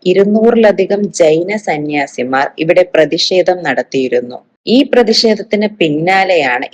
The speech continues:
ഇരുന്നൂറ്റൻപതോളം വരുന്ന ഇറച്ചിക്കടകൾ അടച്ചുപൂട്ടിയതും ഇറച്ചി വിൽപ്പന നിരോധിച്ചതും.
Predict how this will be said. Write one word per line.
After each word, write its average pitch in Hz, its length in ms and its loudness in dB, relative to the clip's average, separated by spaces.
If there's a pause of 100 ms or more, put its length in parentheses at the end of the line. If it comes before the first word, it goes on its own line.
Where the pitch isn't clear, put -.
ഇരുന്നൂറ്റൻപതോളം 170 1200 0
വരുന്ന 123 300 -2 (200)
ഇറച്ചിക്കടകൾ 165 800 0 (160)
അടച്ചുപൂട്ടിയതും 147 960 -2 (140)
ഇറച്ചി 185 340 0
വിൽപ്പന 151 460 0
നിരോധിച്ചതും. 135 760 -2